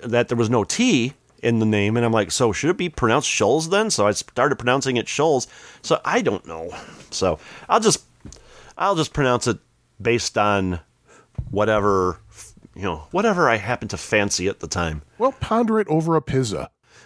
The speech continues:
Speaker 1: We will ponder it over a pizza. We just
Speaker 2: Ah.
Speaker 1: want to ask you some questions.
Speaker 2: But I think that's everything we heard, um, regarding, uh, episode number fifty-two.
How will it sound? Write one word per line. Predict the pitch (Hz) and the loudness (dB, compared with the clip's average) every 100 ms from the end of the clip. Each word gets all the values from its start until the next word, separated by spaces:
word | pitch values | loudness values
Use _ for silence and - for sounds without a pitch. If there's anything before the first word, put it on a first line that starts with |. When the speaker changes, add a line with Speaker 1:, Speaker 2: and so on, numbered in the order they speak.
| - | -4
Speaker 1:
We | 131 | -2
will | 143 190 | 2 0
ponder | - 165 190 226 | 0 0 2 2
it | 220 | 2
over | 180 185 240 | 2 2 2
a | 220 | 0
pizza. | 143 175 - 320 330 - _ _ _ _ _ _ _ - | 0 -2 0 0 0 -4 _ _ _ _ _ _ _ -2
We | - | 2
just | 208 180 151 | 2 2 2
Speaker 2:
Ah. | |
Speaker 1:
want | 131 160 | 0 0
to | - | 0
ask | 123 - | 0 0
you | 202 | -2
some | - 165 | 0 -2
questions. | - 135 135 - 208 240 202 - | 0 0 0 0 -2 -2 -2 0
Speaker 2:
But | 156 - | -2 0
I | 139 | -2
think | 139 - - - - 139 403 453 - | -2 -6 -14 -10 -10 -6 -4 -4 -2
that's | 208 - | -4 -2
everything | 220 190 180 | -4 0 0
we | 127 | 0
heard, | 98 127 131 123 113 107 | -2 0 2 2 0 0
um, | 101 101 101 104 101 | 2 4 2 2 -2
regarding, | 92 98 98 98 92 90 | -2 0 2 0 -2 -4
uh, | 87 95 | -6 -6
episode | 90 80 87 82 | -8 -6 -4 -4
number | 85 78 78 | -4 -4 -4
fifty-two. | - - - - 135 131 71 | -6 -8 -12 -4 0 0 -2